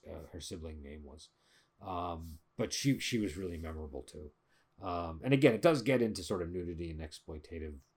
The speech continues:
territory, but, uh, you know, if you, if you,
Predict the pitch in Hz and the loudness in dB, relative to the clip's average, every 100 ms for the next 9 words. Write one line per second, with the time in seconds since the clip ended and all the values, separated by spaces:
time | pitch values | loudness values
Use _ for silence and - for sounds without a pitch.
0 | _ 92 87 85 92 85 80 85 73 _ | _ -4 -2 -2 -4 -6 -6 -10 -10 _
1 | _ _ _ 87 87 82 85 - - 95 | _ _ _ -16 -10 -8 -8 -8 -6 -4
2 | 85 85 101 90 107 101 | -4 -4 -4 0 0 0